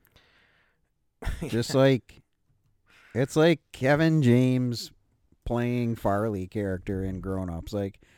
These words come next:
Speaker 2: trying to replace an icon with
Speaker 1: With a knockoff.
Speaker 2: another. Not that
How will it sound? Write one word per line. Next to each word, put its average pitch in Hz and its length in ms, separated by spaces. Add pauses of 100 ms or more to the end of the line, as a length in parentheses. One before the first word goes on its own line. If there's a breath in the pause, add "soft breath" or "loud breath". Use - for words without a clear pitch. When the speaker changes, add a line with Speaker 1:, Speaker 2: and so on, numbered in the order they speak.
(120)
Speaker 2:
trying 143 480
to 147 120
replace 123 800 (760)
an 113 160
icon 107 640
with 101 480 (380)
Speaker 1:
With 98 180
a 98 80
knockoff. 92 500
Speaker 2:
another. 104 580 (100)
Not 190 280
that 220 220